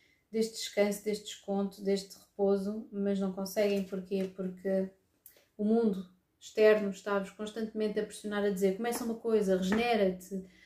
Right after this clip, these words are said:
ah, transforma-te, faz isto, faz aquilo, não sei o quê", e então vocês estão aqui quase em morte lenta, a deixar qualquer coisa ir, mas são obrigados a regenerarem-se para mostrar resultados, para serem funcionais,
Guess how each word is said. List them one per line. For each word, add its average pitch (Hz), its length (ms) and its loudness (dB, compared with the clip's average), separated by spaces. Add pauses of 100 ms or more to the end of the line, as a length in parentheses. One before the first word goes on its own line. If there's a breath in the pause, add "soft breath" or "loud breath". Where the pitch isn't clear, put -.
(140 loud breath)
ah, 202 160 4
transforma-te, 220 880 4
faz 220 340 -2
isto, 226 240 -2
faz 202 200 0
aquilo, 214 240 0
não 208 80 -2
sei 196 160 -6
o - 20 -18
quê", 214 140 -2
e 208 80 -2
então 208 260 -6
vocês 202 300 -4
estão 202 240 -4
aqui 208 500 -6 (1120 soft breath)
quase 240 840 4 (300)
em 214 80 -2
morte 214 400 0
lenta, 220 580 0 (360)
a 220 60 2
deixar 226 520 2
qualquer 214 300 0
coisa 196 260 0
ir, 208 380 2
mas 196 380 -2
são 202 160 2
obrigados 196 640 2
a 190 200 2
regenerarem-se 190 760 0
para 190 460 -2 (340 soft breath)
mostrar 196 380 0
resultados, 190 560 -2
para 190 160 -6
serem 190 320 -2
funcionais, 190 880 -4